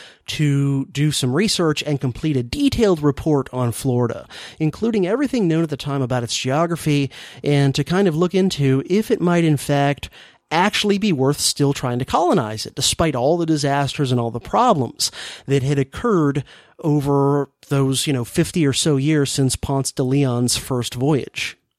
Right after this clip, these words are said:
Menendez's report said that if French corsairs did establish a base on Florida, they could use it to very effectively prey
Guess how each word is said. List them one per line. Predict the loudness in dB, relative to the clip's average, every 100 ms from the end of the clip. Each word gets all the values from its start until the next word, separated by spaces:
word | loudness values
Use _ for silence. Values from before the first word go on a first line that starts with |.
| _ _ _ _ _ _ _ _ -4
Menendez's | 0 2 2 2 2 2
report | 0 0 0 0 0
said | -2 0 2 2 2 -2 -8 -20 -10
that | -2 0
if | 0
French | -2 0 0 -2
corsairs | -2 0 0 0 2 2 0 -2
did | -2 0
establish | 0 0 0 2 0
a | -2
base | -2 -2 0 0 -2 -2
on | -2 -2
Florida, | 0 0 0 0 -4 -12 -16 -18 -6
they | 0
could | 2 2
use | 0 0 0
it | 0 -2
to | -2 2 4 4 2 0
very | 0 2 2 2
effectively | 0 -2 -2 0 -2 0 -2
prey | -4 -2 0 0 -2 -10